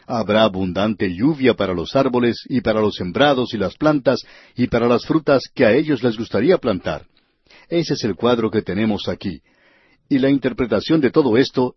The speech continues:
es que se refiere directamente a aquello que es físico. También creemos que tenemos aquí un símbolo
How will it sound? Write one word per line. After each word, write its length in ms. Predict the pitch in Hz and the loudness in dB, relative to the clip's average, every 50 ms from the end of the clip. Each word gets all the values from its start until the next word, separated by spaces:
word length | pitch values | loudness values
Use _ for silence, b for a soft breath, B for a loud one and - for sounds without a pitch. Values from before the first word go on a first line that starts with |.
| _ | _
es 200 | - 139 135 131 | 0 0 0 0
que 120 | - 135 117 | 0 -2 -2
se 160 | - 123 110 | 0 0 0
refiere 440 | 101 98 85 - - 123 127 120 110 | 0 -2 -4 -2 0 0 2 0 0
directamente 720 | 95 107 127 196 180 - - 117 123 139 156 - - 127 | 0 2 2 2 2 2 0 2 2 2 2 2 2 0
a 60 | 104 | 0
aquello 460 | 92 - 123 123 127 123 123 123 110 | 0 0 -2 0 0 2 2 0 0
que 260 | - - 90 92 101 | -2 -2 -4 -2 -2
es 120 | 101 - - | -2 -2 -4
físico. 500 | - 120 113 - - 87 - - 76 - _ _ _ _ _ _ _ _ _ b b b b b b b b b | -4 -4 -4 -4 -6 -10 -12 -14 -18 -18 _ _ _ _ _ _ _ _ _ b b b b b b b b b
También 320 | - 180 180 180 208 220 185 | -2 0 2 4 2 2 2
creemos 400 | 147 131 135 156 160 147 120 - | 4 4 4 4 4 2 0 0
que 140 | - 117 | -2 -2
tenemos 340 | - 104 120 143 143 117 - | 0 0 0 2 0 0 0
aquí 220 | 110 95 - 123 139 | -4 -4 0 2 2
un 180 | 127 113 101 | 4 2 0
símbolo 720 | - - - 180 202 180 135 104 101 101 107 120 120 - | -2 -2 0 2 2 2 2 0 2 2 2 2 2 0